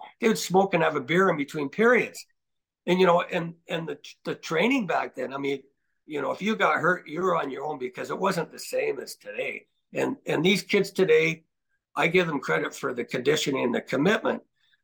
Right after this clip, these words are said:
But if I watch a game now, they get to the red line, they dump the puck in.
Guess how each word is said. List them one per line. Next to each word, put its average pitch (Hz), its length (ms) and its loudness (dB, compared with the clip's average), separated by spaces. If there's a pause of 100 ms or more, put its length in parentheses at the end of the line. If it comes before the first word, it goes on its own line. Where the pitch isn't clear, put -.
(120)
But - 220 2
if - 100 -6
I 233 140 6
watch 214 260 4
a 185 60 -2
game 170 260 0
now, 147 320 2 (180)
they 139 140 -8
get 170 240 -2
to 175 100 -4
the 151 260 -2 (280)
red 147 260 -2
line, 143 240 -2
they 135 100 -4
dump 143 260 -2
the - 80 -10
puck - 340 -4
in. 123 220 -2